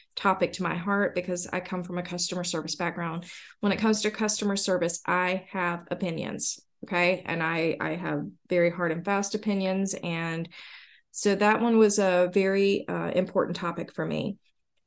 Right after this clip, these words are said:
If you missed that lunch and learn, you can actually, uh, listen to a conversation about it on the podcast. But the,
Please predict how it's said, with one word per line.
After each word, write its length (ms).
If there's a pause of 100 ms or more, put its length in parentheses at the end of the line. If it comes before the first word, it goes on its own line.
(120)
If 220
you 80
missed 480
that 240
lunch 300
and 120
learn, 260
you 120
can 160
actually, 720
uh, 140
listen 380
to 280
a 60
conversation 720
about 280
it 120
on 160
the 80
podcast. 800 (440)
But 380 (180)
the, 140